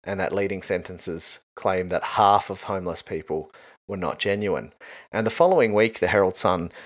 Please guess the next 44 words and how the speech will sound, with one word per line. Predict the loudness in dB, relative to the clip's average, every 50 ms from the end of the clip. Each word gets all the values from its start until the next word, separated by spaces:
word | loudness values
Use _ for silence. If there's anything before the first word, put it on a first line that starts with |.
| -20 -20 -20 -20 _ -8
uh, | -4 -2 -2 -2
ran | 0 0 2 2 2 2 0 -2 -4 -8 _ _ -10
an | -6 -6
opinion | -6 -2 0 0 2 2 2 2 2
column | 4 4 4 4 4 2 -2 -4 -6 -10 -12 _ _ _ 2
by | 4 4 4 4
Major | 2 0 0 0 -2 -2
Nuttall | -2 -2 -2 -2 -2 -2 -2 -2
of | -2
the | -4 -4
Salvation | -4 -2 -2 0 0 -2 -2 -4 -6 -6
Army | -6 -6 -6 -6 -6 -6 -6
in | -4 -4 -2 -2
his | -2 0 2 2
own | 2 2 2 2
words. | 2 4 4 4 4 2 -2 -4 -8 -8 -8 -14 -20 -20 -20 -20 _
And | -12 -8 -6
he | -4 -4 0
said, | 2 4 4 4 4 2 -2 -10 _ -20 _ _ _ -6
"I | -4 0 2
know | 4 4 6 6
they | 8 8 6
exist, | 6 4 2 0 2 2 2 2 0 -2 -4 -4 -8 _ _ _ _ _ _ -4
but | 0 2 6
they | 6 6
are | 8 6
a | 6
small | 4 2 0 2 2 2 2
minority | 4 4 2 4 4 4 4 2 2 0 -2 -4 -4
and | -4 -6 -4
shouldn't | -4 0 0 0 0 -2 -6
affect | -4 0 0 0 0 2
our | 0 0
passion | 0 0 -2 -2 -2 -2 -4 -6 -8
to | -8
find | -4 -4 -2 -2 -2 -4
solutions | -4 -4 -4 -4 -2 -2 -2 -2 -4 -4 -6 -6
for | -4 -4
the | -4 -2
many | -2 -2 -2 -2 -2 -2
who | -4 -4 -4 -4 -4 -4 -4
are | -2
doing | -2 -4 -4 -4 -4
it | -6 -8 -8